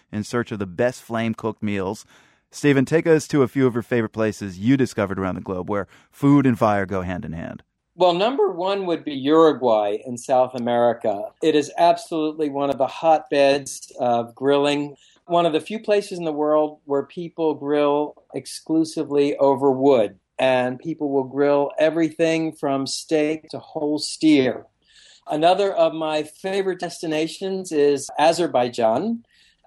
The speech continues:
Speaker 2: Azerbaijan has a fantastic tradition of kebabs, grilled vegetables, and I even experienced grilled ice cream in Azerbaijan.
Speaker 1: What happens with grilled ice <laughs> cream on a grill? I
Speaker 2: Well,
Speaker 1: can only imagine.
Speaker 2: uh, this was a crazy grill master,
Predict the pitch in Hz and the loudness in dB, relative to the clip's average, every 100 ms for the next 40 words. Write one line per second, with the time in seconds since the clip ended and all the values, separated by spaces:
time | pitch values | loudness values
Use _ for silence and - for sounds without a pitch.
0 | - 156 160 165 156 156 147 156 156 156 | -4 2 2 2 2 2 0 -2 -2 -2
1 | 156 147 143 135 131 139 135 - 170 165 | -4 -6 -4 -4 -6 -6 -8 0 2 2
2 | - 160 - 151 151 151 170 147 143 113 | 0 -10 -8 0 0 0 -2 -2 -2 2
3 | 110 - - 117 139 143 147 151 139 - | 2 0 -6 2 4 6 6 4 2 -10
4 | 139 127 160 175 156 156 156 156 - 165 | -8 0 2 2 2 2 2 -2 -10 -4
5 | 160 165 160 - 143 135 131 135 147 165 | -2 -2 -6 -10 -8 -6 -2 -2 -4 -6
6 | 170 151 - - 165 156 143 - 123 139 | -6 -6 -6 -2 2 2 0 -6 -10 0
7 | 160 175 175 - 156 196 - - 143 107 | 2 2 0 -2 0 0 -2 -4 -2 -2
8 | 90 87 117 117 113 117 110 95 101 95 | -8 -16 -8 -6 -4 0 0 0 -6 -14
9 | - _ - 123 120 143 139 117 123 90 | -20 _ -4 -2 0 0 -2 -4 -6 -2
10 | 120 117 113 135 - - 220 196 180 170 | -2 0 0 -2 -4 -6 -4 -4 -4 -6
11 | 160 113 127 131 120 101 107 107 113 120 | -6 -8 -6 -2 0 4 6 6 4 -4
12 | 120 113 92 82 185 - _ - 160 214 | -4 -4 -6 -8 -12 -14 _ -8 2 4
13 | 226 214 185 165 156 - - 170 185 208 | 4 -2 -2 0 -2 -6 -10 -2 -2 -2
14 | 208 180 180 170 156 143 139 - 170 185 | -6 -2 -2 0 -2 -4 -8 -10 -10 -10
15 | 202 | -14